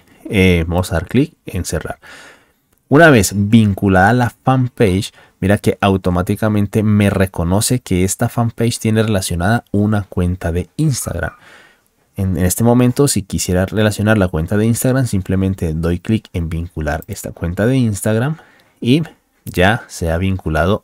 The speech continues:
a mi chatbot. En el caso de Musicalízate Online,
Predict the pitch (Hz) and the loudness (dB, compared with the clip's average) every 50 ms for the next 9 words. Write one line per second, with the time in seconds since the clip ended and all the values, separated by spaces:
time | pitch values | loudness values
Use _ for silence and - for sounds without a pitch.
0 | _ _ _ - 87 85 80 78 - - - - 80 82 98 - - _ - - | _ _ _ -6 -6 -4 -6 -6 -8 -8 -8 -8 -8 -8 -10 -14 -16 _ -20 -20
1 | - - - - - - _ _ _ _ - 123 123 123 - 156 160 - - 180 | -20 -20 -20 -20 -20 -20 _ _ _ _ 2 4 4 4 4 4 4 6 6 6
2 | 175 170 131 - - - 104 101 104 107 107 110 104 - 107 101 - - 95 95 | 6 6 4 4 2 2 2 2 4 4 4 2 2 0 -2 -4 -2 -2 -2 -2
3 | 101 - - 120 - - 127 - - 135 131 123 117 101 85 82 82 92 117 | -2 -2 -4 -4 -2 -4 -4 -4 -2 0 0 2 2 2 0 0 -2 -4 -6